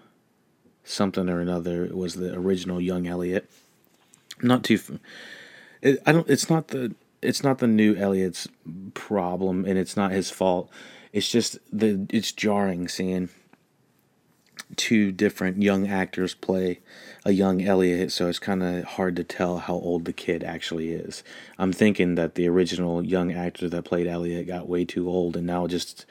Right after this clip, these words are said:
probably hit a growth spurt and doesn't look like the same, it doesn't look the same anymore. So, I'm very curious to see what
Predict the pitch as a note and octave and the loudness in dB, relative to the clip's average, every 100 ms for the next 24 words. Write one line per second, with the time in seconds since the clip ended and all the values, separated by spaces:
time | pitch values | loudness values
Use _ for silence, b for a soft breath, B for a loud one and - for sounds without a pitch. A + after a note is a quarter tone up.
0 | B B B - A#2 G#2+ F#2+ F#2+ G2+ G2+ | B B B 4 8 8 8 6 6 4
1 | - F#2+ F#2 F2+ F2+ F2+ F2+ F2 E2+ F2 | 4 2 2 4 2 2 0 -2 -2 -2
2 | G2 F#2 E2+ D#2+ F2+ E2+ F#2 F2 E2 E2 | 0 2 0 -2 -4 -2 -2 -2 -4 -8
3 | D#2+ E2 E2 E2 - B B B - - | -8 -8 -8 -10 -12 B B B 0 4
4 | G#2 F#2+ _ _ _ _ _ _ _ _ | 6 4 _ _ _ _ _ _ _ _
5 | - - A#2 C3 C3+ - B2 A2 F#2+ - | -14 -2 4 6 6 4 4 6 4 -2
6 | - F#2 F2+ F2 F2 | -2 0 2 2 -2